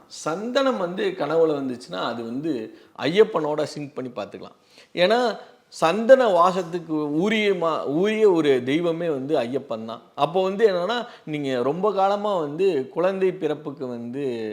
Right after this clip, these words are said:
வெயிட் பண்ணிட்டு இருக்கீங்க, குழந்தை செல்வம் வந்து உங்களுக்கு இல்ல அப்படின்னு ரொம்ப வருத்தப்பட்டு நீங்க கோயில் கோயிலா ஏறி இறங்கியிருப்பீங்க, நிறைய மெடிக்கல்லாம் போயிருப்பீங்க. அப்போ சந்தனம் வந்து கனவுல வந்துச்சு அப்படின்னா,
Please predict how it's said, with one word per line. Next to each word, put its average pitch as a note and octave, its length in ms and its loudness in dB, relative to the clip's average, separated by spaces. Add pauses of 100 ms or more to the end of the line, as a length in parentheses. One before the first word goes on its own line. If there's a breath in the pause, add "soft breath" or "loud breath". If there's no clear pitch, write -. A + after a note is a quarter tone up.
(200)
வெயிட் D#3+ 260 -4
பண்ணிட்டு D3 340 -6
இருக்கீங்க, A2 500 -12 (320 soft breath)
குழந்தை G3+ 460 -2
செல்வம் E3+ 340 -4
வந்து C#3+ 340 -4
உங்களுக்கு B2+ 360 -8
இல்ல C3+ 420 -4
அப்படின்னு C#3 320 -6
ரொம்ப D3+ 360 0
வருத்தப்பட்டு C#3+ 640 -4
நீங்க D3+ 280 -8
கோயில் F3+ 360 2
கோயிலா F3 360 4
ஏறி D3+ 200 2
இறங்கியிருப்பீங்க, C3+ 680 -4
நிறைய D3+ 560 -4
மெடிக்கல்லாம் D3+ 680 -2
போயிருப்பீங்க. A#2+ 480 -8 (280 loud breath)
அப்போ D#3+ 400 0
சந்தனம் A#3 520 6
வந்து F#3 460 2
கனவுல D#3+ 340 0
வந்துச்சு C3+ 460 -4
அப்படின்னா, A#2+ 440 -6